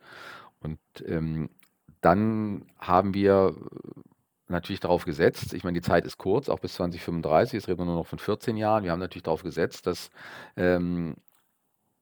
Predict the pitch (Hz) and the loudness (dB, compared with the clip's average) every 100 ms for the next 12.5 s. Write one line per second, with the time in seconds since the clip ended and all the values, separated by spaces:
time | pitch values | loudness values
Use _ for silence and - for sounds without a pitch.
0 | _ 82 82 92 87 90 - - 90 92 | _ 6 6 6 4 0 -8 -4 -2 0
1 | 82 80 87 - 87 87 87 87 90 85 | 0 4 2 2 2 2 2 -2 -6 -8
2 | - 92 92 - 85 - 85 - - 85 | -10 -6 -6 -6 -6 -2 -2 -4 -6 -6
3 | - 117 110 117 120 123 - - - - | -4 -4 2 2 2 -4 -10 -20 -20 -20
4 | - - 98 92 90 87 90 85 - _ | -20 -8 -4 -2 -2 -4 -6 -8 -12 _
5 | _ _ _ _ _ _ _ _ _ - | _ _ _ _ _ _ _ _ _ -6
6 | 90 87 - - - - - - 87 90 | -6 -6 -14 -14 -14 -14 -14 -8 -4 2
7 | 78 110 - 113 110 101 62 - - - | 4 4 4 2 6 6 4 -2 -4 -4
8 | _ - 50 50 117 - - - 101 - | _ -18 -10 4 4 6 4 6 4 2
9 | 95 90 85 76 71 - - - 92 87 | 2 4 4 0 -4 -16 -18 -2 -2 -2
10 | 87 87 107 110 - 82 - 101 - 71 | -4 -2 0 0 -2 -6 -4 -6 0 2
11 | 87 90 90 85 85 82 - 85 85 80 | 2 2 -2 -4 -6 -8 -4 -2 0 -2
12 | - 90 95 95 | 0 2 2 0